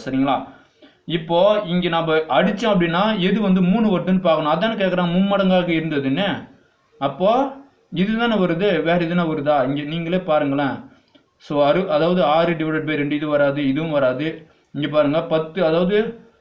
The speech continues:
மூணு பைட்டு முப்பதுன்னு வருது இல்லையா? அப்போ இதுதானே வருது. அப்போ இங்க ஆன்சர் எது?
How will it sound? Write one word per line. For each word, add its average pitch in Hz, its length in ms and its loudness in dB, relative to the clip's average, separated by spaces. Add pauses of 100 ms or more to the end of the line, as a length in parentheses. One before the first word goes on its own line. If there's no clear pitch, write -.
(100)
மூணு 185 200 0
பைட்டு 180 260 0
முப்பதுன்னு 165 480 -2
வருது 135 120 -6
இல்லையா? 160 280 0
அப்போ 160 220 -2
இதுதானே 175 320 0
வருது. 160 560 -4 (680)
அப்போ 202 400 0 (420)
இங்க 156 260 0
ஆன்சர் 208 280 0
எது? 196 520 0